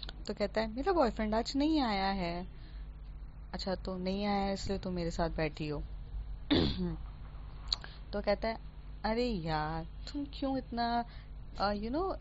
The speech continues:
एकदम typical boyfriends की, एक्स की तरह बात कर रहे हो?" "अरे यार, ऐसा नहीं है, देखो, हम भी तो दोस्त हैं ना,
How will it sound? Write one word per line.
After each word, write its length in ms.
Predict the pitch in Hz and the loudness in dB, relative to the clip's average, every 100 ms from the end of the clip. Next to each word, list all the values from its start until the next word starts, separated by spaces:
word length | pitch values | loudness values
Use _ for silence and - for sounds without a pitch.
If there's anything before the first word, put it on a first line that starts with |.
| - 226 | -6 -8
एकदम 360 | - 240 254 254 - | 0 2 2 -2 0
typical 500 | 240 - 220 226 220 | 0 2 -2 2 4
boyfriends 600 | 196 185 185 196 190 - | 6 4 4 -2 -2 -4
की, 340 | - 190 190 - | -4 -4 -2 0
एक्स 260 | 180 - - | 0 0 -4
की 120 | - | -4
तरह 260 | 190 180 175 | 0 2 2
बात 340 | 175 156 151 | 0 -2 -2
कर 180 | - 151 | -4 -4
रहे 180 | - 147 | -2 -4
हो?" 160 | 156 170 - - - - - - - - | -4 -6 -6 -6 -6 -6 -6 -4 -4 0
"अरे 140 | 202 226 | 0 2
यार, 220 | 233 233 | 2 2
ऐसा 280 | 185 - 180 | 0 0 -2
नहीं 180 | 160 | -4
है, 120 | - - | -6 -10
देखो, 440 | - - - 220 | -10 -6 -2 0
हम 260 | 202 196 185 | 0 -2 0
भी 100 | 196 | 2
तो 120 | 226 | 2
दोस्त 340 | 190 170 - | 2 0 -2
हैं 60 | 165 | -4
ना, 180 | 160 | -4